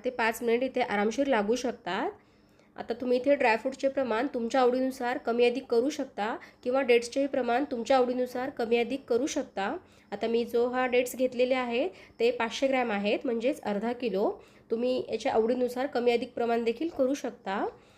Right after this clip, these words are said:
आता हे पहा, आपला छान अगदी घट्ट गोळा तयार झालेला आहे. यामध्ये आता आपण हे छान तुपावरती भाजून घेतलेले ड्रायफ्रुट्स घालून घ्यायचे आहेत आणि ते ह्या, अम, खजूरच्या किंवा डेट्सच्या मिक्सरमध्ये छान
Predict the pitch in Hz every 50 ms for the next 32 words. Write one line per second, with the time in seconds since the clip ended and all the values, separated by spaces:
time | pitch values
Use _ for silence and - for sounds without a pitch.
0 | - - _ - 208 - - 226 226 226 220 220 240 285 - - - - 240 240
1 | - 247 240 240 247 240 233 254 247 247 214 214 - - 247 233 240 240 240 247
2 | 247 226 220 220 233 240 233 247 233 226 226 220 214 214 214 208 202 202 208 269
3 | 381 - - - - - _ 202 202 202 202 220 214 226 240 240 269 269 269 285
4 | 285 269 240 254 262 285 285 - - - - - 226 233 240 - 233 226 233 233
5 | 233 233 233 277 254 254 240 233 208 214 233 240 233 247 240 247 240 247 240 226
6 | 226 220 220 - 254 240 - - - 220 214 208 226 254 254 262 233 214 208 -
7 | 208 196 196 190 196 190 220 330 415 - - - - - - - 180 196 208 208
8 | - 214 220 226 240 240 233 247 262 - - - 202 196 196 196 202 202 - 233
9 | 226 214 220 233 226 226 - 247 240 240 240 - - - - 269 294 359 359 254
10 | 240 233 233 226 - - 254 240 233 233 - - 254 254 269 269 247 247 247 247
11 | - - - - - - 247 247 247 247 262 294